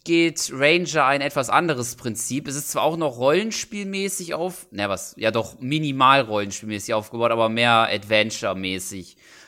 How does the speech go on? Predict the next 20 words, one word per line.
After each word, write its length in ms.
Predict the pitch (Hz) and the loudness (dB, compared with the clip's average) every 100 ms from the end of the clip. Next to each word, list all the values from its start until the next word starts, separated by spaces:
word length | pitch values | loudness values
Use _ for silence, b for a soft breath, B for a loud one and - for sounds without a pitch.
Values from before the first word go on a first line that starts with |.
| B - | B -2
Weil 240 | 120 139 | 4 4
man 460 | 143 139 139 135 123 | 6 2 0 -4 -6
die 80 | 127 | -2
Rolle 360 | 127 151 151 | 2 6 6
eines 440 | 127 135 131 117 123 | 4 2 -2 -8 2
Nachwuchs-Rangers 1700 | 131 170 - 160 170 165 - - - 131 143 170 180 170 160 151 - | 6 6 2 -10 -8 -8 -8 -8 -10 -4 2 2 0 -2 -4 -4 -4
angeht, 840 | 127 151 165 139 147 160 170 - 139 | 0 0 0 -6 -2 -2 -2 -6 -2
der 140 | 143 | -2
die 140 | 135 | 0
Aufgabe 460 | 113 143 - 131 123 | -2 -2 -2 0 2
hat, 160 | 123 117 | 0 -2
die 40 | |
Pokémon 460 | 117 120 117 110 98 | -4 -4 -2 -4 -6
zu 140 | 107 | -8
schützen. 640 | - 98 - - 92 85 B B B B B B _ | -6 -6 -6 -8 -8 -12 B B B B B B _
Und 200 | 127 131 | -4 -4
das 160 | 120 | -4
tut 200 | 160 160 | -6 -2
er 680 | 151 139 135 131 127 120 120 | 4 6 6 4 2 0 -2
nicht 500 | 131 151 185 - | -4 -6 -6 -8